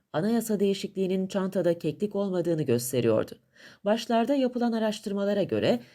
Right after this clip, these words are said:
evet oyu verecekler, hayır vereceklerden daha azdı. "Sayın Cumhurbaşkanımıza durumun çok riskli olduğunu söyledim,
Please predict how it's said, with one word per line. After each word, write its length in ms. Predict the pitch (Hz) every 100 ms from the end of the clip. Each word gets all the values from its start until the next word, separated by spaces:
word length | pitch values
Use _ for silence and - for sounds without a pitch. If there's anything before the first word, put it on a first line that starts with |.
| _ 208
evet 320 | 220 226 -
oyu 220 | 160 143
verecekler, 760 | 135 131 127 120 135 160 196 - _
hayır 340 | 180 160 120
vereceklerden 840 | 127 123 127 127 131 117 131 151 143
daha 280 | 147 151 -
azdı. 420 | 113 - - - _ - -
"Sayın 360 | - 156 151 151
Cumhurbaşkanımıza 1000 | 139 143 139 127 131 131 123 123 202 170
durumun 360 | 165 160 165
çok 280 | 160 262 208
riskli 280 | 196 - 202
olduğunu 340 | 143 123 117
söyledim, 560 | 120 127 120 151 214